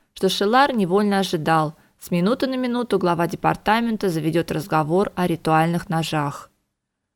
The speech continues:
"Что теперь делать?" безучастным голосом вопросил брат Чань, продолжая созерцать очередной провал в работе. "Ничего уже не сделаешь",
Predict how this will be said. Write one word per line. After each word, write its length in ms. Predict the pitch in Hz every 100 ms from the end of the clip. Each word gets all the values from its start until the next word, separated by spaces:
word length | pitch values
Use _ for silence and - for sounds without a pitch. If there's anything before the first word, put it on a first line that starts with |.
| _ _
"Что 280 | - - 254
теперь 400 | 233 185 160 151
делать?" 680 | 143 180 220 214 196 - - - _
безучастным 760 | - 165 175 190 175 175 165 160
голосом 480 | 190 226 214 190 165
вопросил 500 | 160 165 160 - 160
брат 280 | - 160
Чань, 380 | - - 208 214 - _ _
продолжая 540 | - 175 170 170 165 160
созерцать 640 | 165 165 147 - 190 190
очередной 520 | 156 - 160 170 185
провал 380 | 185 160 151 160
в 80 | 156
работе. 720 | 165 156 156 151 - 131 143 - _ _ -
"Ничего 460 | 202 196 226 240 277
уже 240 | 262 247
не 120 | 240
сделаешь", 720 | 180 156 180 196 175 151 -